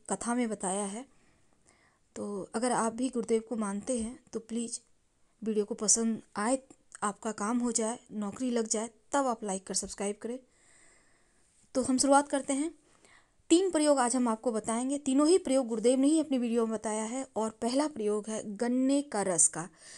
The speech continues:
गन्ना तो आपको पता होगा, इख जिसको कहते हैं, इख का रस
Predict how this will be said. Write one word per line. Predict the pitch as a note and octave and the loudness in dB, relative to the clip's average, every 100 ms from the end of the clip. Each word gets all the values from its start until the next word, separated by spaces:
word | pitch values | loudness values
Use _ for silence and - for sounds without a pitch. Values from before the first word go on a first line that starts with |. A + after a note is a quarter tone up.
| - G3 | -6 2
गन्ना | C4 C#4 | 4 4
तो | D#4+ | 0
आपको | C#4+ C4 C#4 | -2 -2 -4
पता | B3 - B3+ | -4 -2 0
होगा, | A#3+ A3 A#3+ - D4+ | 2 0 0 0 -2
इख | - A3+ | -2 -2
जिसको | A#3+ - B3 | 0 0 0
कहते | A#3 G#3+ G#3 B3 | -2 -2 -2 -2
हैं, | A3+ C4 _ - - - _ - | -2 -6 _ -20 -20 -20 _ 0
इख | E4+ C#4+ | 0 0
का | D4 C4 | 2 4
रस | A#3+ G3 - | 4 2 0